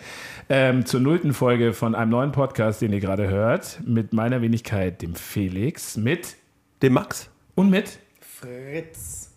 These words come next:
Speaker 1: Und wir alle sind Orca-Brau auf eine Art und Weise und, ähm, haben jetzt
Speaker 2: Auf
Speaker 1: hier
Speaker 2: eine
Speaker 1: noch einen
Speaker 2: Art und
Speaker 1: Podcast.
Speaker 2: Weise.
Speaker 1: Auf eine Art und Weise. Also irgendwie, äh, sind wir es auch nicht. Vielleicht, also das ist ja, wer sind wir überhaupt? Ähm, aber ja,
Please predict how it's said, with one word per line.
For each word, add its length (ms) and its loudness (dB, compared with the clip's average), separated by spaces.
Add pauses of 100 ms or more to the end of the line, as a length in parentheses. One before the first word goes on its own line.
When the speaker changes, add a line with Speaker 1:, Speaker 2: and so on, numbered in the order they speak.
(160)
Speaker 1:
Und 200 4
wir 180 2
alle 180 4
sind 400 2
Orca-Brau 720 2
auf 160 0
eine 100 2
Art 160 0
und 140 0
Weise 460 2
und, 440 0
ähm, 480 2
haben 140 2
jetzt 80 2
Speaker 2:
Auf 80 -2
Speaker 1:
hier 80 0
Speaker 2:
eine 100 0
Speaker 1:
noch 60 0
einen 100 0
Speaker 2:
Art 20 2
und 120 -2
Speaker 1:
Podcast. 200 -2
Speaker 2:
Weise. 240 -12 (380)
Speaker 1:
Auf 140 0
eine 80 6
Art 100 4
und 60 4
Weise. 320 6
Also 280 2
irgendwie, 520 4
äh, 360 0
sind 200 2
wir 80 4
es 100 2
auch 180 2
nicht. 440 0
Vielleicht, 440 -2
also 180 -2
das 160 2
ist 120 2
ja, 220 2
wer 420 2
sind 220 0
wir 100 4
überhaupt? 540 0
Ähm, 320 2
aber 640 4 (720)
ja, 200 0